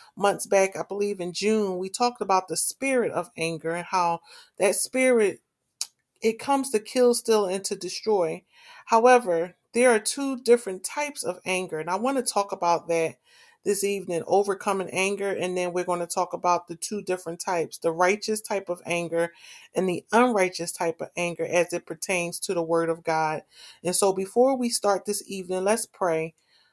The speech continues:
Let's go into prayer. Father God, we come before you this evening and we thank you. We thank you for another opportunity,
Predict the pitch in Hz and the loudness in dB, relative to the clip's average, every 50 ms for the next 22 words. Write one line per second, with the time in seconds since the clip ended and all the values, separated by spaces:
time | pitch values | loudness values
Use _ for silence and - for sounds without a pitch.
0 | _ _ _ _ _ _ - 170 170 170 - - - 180 175 170 175 175 - - | _ _ _ _ _ _ -4 -2 -2 -2 -2 -2 2 2 2 2 2 0 -4 -6
1 | 196 - - 175 170 165 165 165 165 170 - - 202 190 185 185 185 185 185 180 | -8 -6 -2 0 0 0 0 -2 -4 -4 -4 -2 0 0 0 0 0 2 4 4
2 | 180 180 208 220 214 - 220 196 185 190 190 - 190 190 180 185 190 185 185 185 | 4 2 0 -4 -4 -2 -2 0 -2 -2 -6 -4 -4 -4 -2 -2 -4 -4 -4 -6
3 | - - 196 196 190 190 190 185 180 180 175 185 180 - - 190 185 190 190 - | -6 -6 -8 -6 -4 -4 -4 -2 -4 -4 -4 -6 -8 -6 -2 -2 0 -2 -2 -4
4 | - 185 180 180 175 180 190 - - 262 262 254 - 247 233 - 214 202 196 196 | -4 -4 -2 -2 -4 -6 -4 0 2 2 2 2 -2 -4 -2 2 4 4 6 6
5 | 190 190 202 180 175 185 - - 190 - - 202 196 190 190 190 - 196 180 170 | 4 4 4 4 4 4 2 0 -4 -2 -2 0 0 -2 -2 -2 -4 -4 -4 -6
6 | 175 - | -6 -10